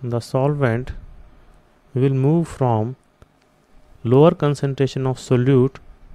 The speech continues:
towards the higher concentration of solute, or higher concentration of solvent, here the solvent is more. So the,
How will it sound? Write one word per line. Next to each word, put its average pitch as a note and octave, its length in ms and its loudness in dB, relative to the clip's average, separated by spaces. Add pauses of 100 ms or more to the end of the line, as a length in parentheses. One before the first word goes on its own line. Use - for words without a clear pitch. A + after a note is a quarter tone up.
(100)
towards D3+ 440 4
the D3 180 0
higher A#2+ 380 0
concentration A2+ 760 -4
of A2 120 -4
solute, G2+ 500 -2 (420)
or D3+ 240 2 (180)
higher C3 420 0
concentration C#3 760 -4
of C3 140 -4
solvent, C3 680 0
here A#2 280 0
the B2 160 -2
solvent B2+ 540 0
is D3 80 0
more. B2 380 2 (680)
So - 120 -2
the, D3 120 2